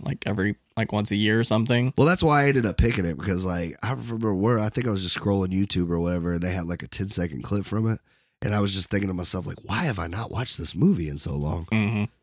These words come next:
Speaker 2: Like, it is so fucking good." And then I was like, "You know what? Fuck it. That's my next pick. I'm doing Logan."
Speaker 1: <laughs> Sounds good. Um,
Speaker 2: Got you some D V Ds?
Speaker 1: I do.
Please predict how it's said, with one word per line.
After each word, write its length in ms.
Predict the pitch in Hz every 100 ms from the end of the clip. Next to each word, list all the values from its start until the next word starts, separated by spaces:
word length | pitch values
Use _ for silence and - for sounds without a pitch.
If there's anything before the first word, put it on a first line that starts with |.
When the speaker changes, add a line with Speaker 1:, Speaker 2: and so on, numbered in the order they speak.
| -
Speaker 2:
Like, 120 | 165
it 120 | 123
is 120 | 131
so 200 | - 190
fucking 380 | 190 - 151 107
good." 340 | 143 240 180 - _ _ -
And 80 | 92
then 60 |
I 40 | 95
was 120 | 92
like, 120 | 92
"You 40 | 208
know 100 | 269
what? 240 | 156 147 _
Fuck 220 | 139 127
it. 60 | -
That's 180 | 131 -
my 100 | 104
next 220 | 104 104
pick. 260 | - 85 - - -
I'm 100 | 120
doing 260 | 95 104
Logan." 280 | 135 120 67 - - - - - - - -
Speaker 1:
<laughs> 880 | - - - _ _ _ - - -
Sounds 360 | - 403 143 -
good. 180 | - - _ _ _ _ _ -
Um, 340 | 107 - 92 _ _ _ _ _ _ _ _ _ _ - - _ _ _ _ _ _ _ _ _ _ _ _ _ _ _ _ _ _ _ _ - - _ _
Speaker 2:
Got 180 | 95 92
you 60 | 90
some 180 | 98
D 120 | 98 104
V 80 |
Ds? 360 | 104 120 127 - -
Speaker 1:
I 100 | 135
do. 220 | 123 135